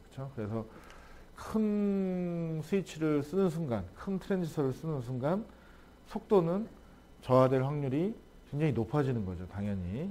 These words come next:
이게 C가 커지기 때문에. 그래서 그, 그런 필요성이 있는 거죠. 내가 스위치에 내가 속도를 높이게 하면서 드라이빙 능력도 좋게 하고 싶다.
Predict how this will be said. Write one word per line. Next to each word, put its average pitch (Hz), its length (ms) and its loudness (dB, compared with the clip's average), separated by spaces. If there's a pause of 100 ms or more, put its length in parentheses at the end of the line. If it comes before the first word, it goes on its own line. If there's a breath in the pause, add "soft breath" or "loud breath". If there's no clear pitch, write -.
(100)
이게 104 100 -6
C가 143 300 -2
커지기 143 360 -4
때문에. 101 460 -4 (380)
그래서 127 360 0 (800 loud breath)
그, 131 800 2 (840)
그런 165 200 8
필요성이 202 480 6
있는 127 220 0
거죠. 101 260 0
내가 101 220 -4
스위치에 143 720 0 (500 loud breath)
내가 113 500 2 (380)
속도를 202 480 6
높이게 131 400 4
하면서 117 720 2 (920 loud breath)
드라이빙 160 320 8
능력도 131 380 2
좋게 113 260 -4
하고 120 160 4
싶다. 107 400 -4